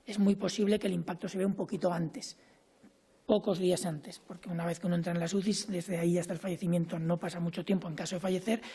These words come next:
pero sí que pasa mucho tiempo, eh, hasta ocho, diez, catorce días en caso de recuperarse. Las estancias de los que se recuperan en las ucis son muy largas.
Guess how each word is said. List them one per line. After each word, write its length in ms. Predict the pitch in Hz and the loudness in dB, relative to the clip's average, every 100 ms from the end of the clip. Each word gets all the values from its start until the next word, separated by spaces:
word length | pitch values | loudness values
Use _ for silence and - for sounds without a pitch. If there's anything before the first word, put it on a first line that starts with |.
| - - | -14 -12
pero 200 | - 190 | 0 2
sí 240 | 170 - 240 | 2 2 2
que 120 | - | 0
pasa 300 | - 180 180 | -4 -6 -4
mucho 260 | 175 170 180 | -6 -4 -4
tiempo, 440 | 185 170 190 185 - - - _ | -2 0 -2 -4 -8 -18 -20 _
eh, 320 | - 196 165 170 175 _ _ _ _ - | -10 -8 -8 -12 -18 _ _ _ _ -18
hasta 260 | - - - | -18 -16 -6
ocho, 320 | - 175 190 | -2 -2 -2
diez, 280 | 165 180 175 | 0 2 2
catorce 420 | 220 - 175 - | -6 -6 -4 -2
días 320 | 175 175 180 - - - | 0 0 0 -6 -20 -2
en 160 | 240 | 0
caso 280 | 180 202 220 | 2 0 2
de 120 | 202 | 2
recuperarse. 600 | 180 - 180 175 160 - | 2 0 0 0 0 -6
Las 140 | 180 170 | -8 -10
estancias 580 | 170 - 175 - 165 208 | -4 0 2 0 -4 -2
de 120 | 190 | -2
los 160 | 165 | 0
que 80 | - | -2
se 160 | - 170 | 0 2
recuperan 600 | 170 - 160 202 190 165 | 2 0 2 4 4 0
en 140 | 170 | -4
las 140 | 175 190 | -4 -4
ucis 260 | 170 185 | -4 -4
son 140 | - 175 | -2 0
muy 160 | 170 | 0
largas. 420 | 156 - - - | -2 -6 -16 -20